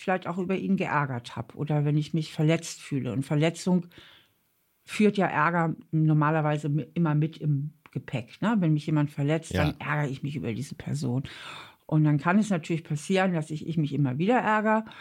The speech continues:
Speaker 1: und ich sage aber nie was. Und dann staut sich natürlich auch so eine Art kalte Wut auf. Und viele Konfliktscheue ziehen sich dann irgendwann aus der Beziehung zurück.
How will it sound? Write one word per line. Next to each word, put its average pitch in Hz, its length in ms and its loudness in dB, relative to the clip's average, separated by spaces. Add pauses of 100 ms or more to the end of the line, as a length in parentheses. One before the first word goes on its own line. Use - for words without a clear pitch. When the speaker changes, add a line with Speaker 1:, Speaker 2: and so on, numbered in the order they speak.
(300)
Speaker 1:
und 170 120 6
ich 143 180 0
sage 135 460 2
aber 226 240 2
nie 220 200 4
was. 247 420 -4 (240)
Und 170 140 4
dann 165 300 2
staut 165 440 0
sich - 180 -12
natürlich 165 360 0
auch 156 100 -2
so - 140 -4
eine 151 100 2
Art - 220 -4
kalte 147 460 -2
Wut 170 260 -2
auf. 226 340 -2 (440)
Und 170 180 4
viele 214 340 4
Konfliktscheue 202 1000 2
ziehen 208 420 6
sich 196 180 -2
dann 180 200 2
irgendwann 180 500 2 (420)
aus 175 220 -4
der 180 80 0
Beziehung 170 640 0
zurück. 156 480 -2